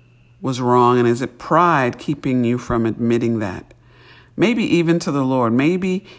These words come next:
even in your prayers. It's hard for you to admit that, maybe to a parent, maybe to a guardian, maybe to a spiritual,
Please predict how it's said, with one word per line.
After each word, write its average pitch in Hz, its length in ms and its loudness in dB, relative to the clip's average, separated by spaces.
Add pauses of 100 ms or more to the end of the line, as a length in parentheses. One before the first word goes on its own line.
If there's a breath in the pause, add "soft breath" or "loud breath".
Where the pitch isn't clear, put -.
(100)
even 139 280 2
in 131 160 2
your 127 180 2
prayers. 104 760 -8 (1120 soft breath)
It's 123 180 -6
hard 147 300 4
for 147 160 -2
you 131 300 2
to 131 220 -6
admit 123 400 0
that, 90 200 -4
maybe 139 300 0
to 147 180 -6
a 139 60 -6
parent, - 640 -6 (560 soft breath)
maybe 131 280 0
to 147 180 -4
a 147 40 0
guardian, 127 500 0
maybe 117 280 0
to 131 120 -8
a 120 40 -8
spiritual, 127 920 -6